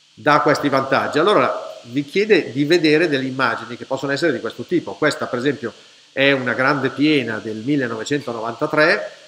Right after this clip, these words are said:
eh, storicamente a Locarno aveva questo andamento, questa è la linea, la quota di esondazione dove iniziano i danni in città, e vedete che se io adotto la trentaquattro,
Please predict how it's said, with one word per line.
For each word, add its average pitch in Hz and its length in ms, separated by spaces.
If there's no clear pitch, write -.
eh, 117 220
storicamente 170 960
a 127 60
Locarno 135 580
aveva 123 300
questo 131 260
andamento, 143 760
questa 139 300
è 120 60
la 117 100
linea, 127 500
la 110 140
quota 143 360
di 117 140
esondazione 123 920
dove 110 140
iniziano 127 360
i 110 60
danni 123 340
in 101 80
città, 156 720
e 147 160
vedete 147 380
che 123 120
se 139 140
io 160 180
adotto 147 480
la 139 260
trentaquattro, 143 1000